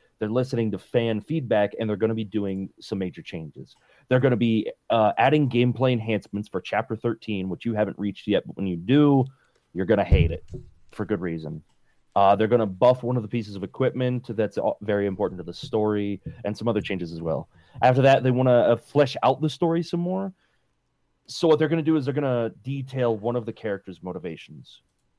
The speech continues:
And, like, I, I get them doing that. I, I like the idea, but in the game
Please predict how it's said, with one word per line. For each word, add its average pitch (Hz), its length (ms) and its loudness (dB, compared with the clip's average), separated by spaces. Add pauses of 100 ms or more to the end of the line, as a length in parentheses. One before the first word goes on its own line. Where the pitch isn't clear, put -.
(160)
And, 90 480 -8 (200)
like, - 280 -6
I, 110 280 0 (100)
I 113 80 -2
get 120 420 -4
them 107 280 -2
doing 107 300 -2
that. 131 260 0
I, 101 240 0
I 98 100 2
like 95 240 -2
the 101 120 -2
idea, 95 300 -2
but 98 220 -4
in 107 160 -2
the 107 80 0
game 104 640 -4